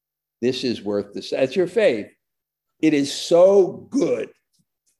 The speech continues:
That, that's, that's our renunciation. It is so good that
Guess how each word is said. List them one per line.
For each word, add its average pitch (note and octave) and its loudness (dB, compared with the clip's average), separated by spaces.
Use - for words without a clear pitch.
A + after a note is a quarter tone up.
That, D3+ -4
that's, F3 -4
that's F3 -6
our F3 0
renunciation. C3 -6
It C#3 0
is C3 0
so F3 4
good B2 -2
that C3 -4